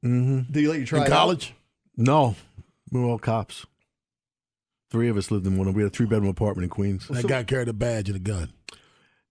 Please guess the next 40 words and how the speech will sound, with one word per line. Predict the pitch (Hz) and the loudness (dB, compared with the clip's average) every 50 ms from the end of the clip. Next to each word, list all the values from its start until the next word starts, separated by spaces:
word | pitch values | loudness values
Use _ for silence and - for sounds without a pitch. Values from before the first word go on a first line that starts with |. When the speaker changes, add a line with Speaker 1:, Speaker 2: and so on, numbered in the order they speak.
| _ _ - | _ _ -16
Speaker 1:
Uh, | - - - - | -14 -12 -10 -8
that | - - 123 139 127 | -6 -4 -2 -2 -2
guy | 151 135 120 | 0 0 0
did | 110 113 | 0 0
a | 104 | 0
lot | 104 104 101 | 0 0 -2
of | 92 85 | -4 -4
things. | - - 85 85 80 78 - - - - | -6 -6 -6 -6 -6 -6 -8 -10 -8 -6
Speaker 2:
Can | 180 170 | -6 -4
I | 196 220 | -4 -4
ask | 233 - | -4 -4
a | 214 175 | -4 -2
dumb | 165 208 208 190 | -2 -2 -2 -2
question? | - 196 185 185 185 - 226 208 180 139 | -2 -2 -2 -2 -2 -6 -6 -6 -4 -6
What | 151 170 | -6 -6
do | 190 | -6
you | 185 | -6
do | 160 160 180 | -4 -4 -4
with | 180 165 147 | -2 -2 -4
a | |
blow-up | 123 110 131 156 165 135 110 - | -4 -4 -4 -4 -4 -6 -8 -8
doll? | - - | -6 -4
Speaker 3:
What's | 120 127 123 107 95 | -2 -2 -2 -2 -4
stopping | - - 143 123 107 101 90 | -4 -4 -2 -2 -2 -2 -4
you | 73 67 67 - _ _ _ - | -6 -8 -12 -14 _ _ _ -12
Speaker 1:
I | - - | -8 -6
Speaker 3:
now? | 107 120 98 78 64 - _ _ _ _ - - - - - - - - - _ _ _ _ _ _ _ _ _ _ _ _ _ _ _ _ _ _ _ _ _ - | -4 -4 -4 -6 -8 -12 _ _ _ _ -14 -14 -12 -12 -16 -18 -18 -20 -20 _ _ _ _ _ _ _ _ _ _ _ _ _ _ _ _ _ _ _ _ _ -6
Speaker 1:
Yeah. | - 127 107 92 85 - - _ _ _ - | -4 -2 -2 -4 -6 -8 -14 _ _ _ -4
Speaker 2:
What | 175 214 | -2 -2
do | 302 | -2
you | 269 | -2
do | 202 247 254 | -2 -2 -2
with | 233 208 | -2 -2
a | 190 | 0
blow-up | 165 220 233 - 110 107 | 0 -2 -2 -2 -4 -6
doll? | 113 95 85 85 - _ _ _ _ _ _ _ _ _ _ _ _ _ _ - | -8 -12 -12 -14 -20 _ _ _ _ _ _ _ _ _ _ _ _ _ _ -10
Speaker 1:
Some | - - 156 170 | -2 -2 0 0
guys, | 185 185 175 175 165 135 - 170 | 2 2 2 0 0 0 -2 0
you | 175 | 0
know, | 156 139 156 156 | 0 0 0 -2